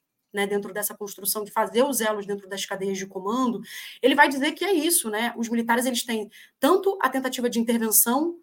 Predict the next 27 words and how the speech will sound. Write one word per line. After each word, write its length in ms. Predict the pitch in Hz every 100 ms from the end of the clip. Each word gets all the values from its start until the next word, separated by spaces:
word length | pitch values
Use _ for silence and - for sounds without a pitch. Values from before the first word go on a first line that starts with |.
| _ _ _ _ _
de, 180 | 180 220
de, 300 | 180 208 -
de, 280 | 175 208 - _ _ _ - _
é, 180 | 202 185
dos 140 | 190
militares 380 | 254 254 254 240
da 80 | 214
ativa, 360 | 208 285 330 247
né, 100 | 233
de 100 | 240
agitar 460 | 226 226 240 269
o 80 | 320
golpe 300 | 233 226 226
dentro 320 | 208 214 214
do, 320 | 196 196 185 175 _ _ _ _ -
do, 600 | 185 185 185 180 175 175
do, 140 | - 196
do, 440 | 175 175 190 196 _ _ _ _ - -
do, 140 | - 196 -
das 220 | 220 214
próprias 320 | 269 262 262
Forças 340 | - 240 226
Armadas, 480 | 202 190 190 269 233
né, 100 | 214
de 100 | 208
conseguir 760 | - 262 262 196 214 294 - -
construir 680 | 262 262 - 233 247 320